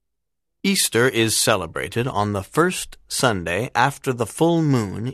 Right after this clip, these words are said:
in March. This is between the twenty-second of March and the twenty-fifth of April. The origin of the English word Easter is uncertain.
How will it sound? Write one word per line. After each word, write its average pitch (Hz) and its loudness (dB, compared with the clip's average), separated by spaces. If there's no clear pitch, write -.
in 117 -2
March. - -6
This 101 -2
is 113 -2
between 110 -4
the 98 -8
twenty-second 95 -4
of 87 -8
March - -6
and 185 2
the 190 0
twenty-fifth 120 -4
of 101 -4
April. - -10
The 104 0
origin 117 2
of 101 -2
the 98 -6
English 113 0
word 101 -2
Easter 139 -2
is 175 0
uncertain. 127 -2